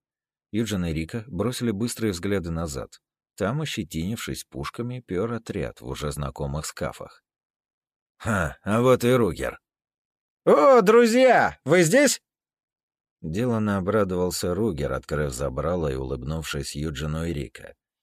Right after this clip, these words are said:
Вместо ответа Юджин без всякого предупреждения врезал ему кулаком, а в этот раз, к слову, тщательно контролируя силу удара.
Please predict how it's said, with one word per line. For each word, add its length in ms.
Вместо 360
ответа 380
Юджин 460
без 140
всякого 360
предупреждения 840
врезал 480
ему 180
кулаком, 680
а 120
в 60
этот 260
раз, 220
к 80
слову, 420
тщательно 540
контролируя 640
силу 360
удара. 460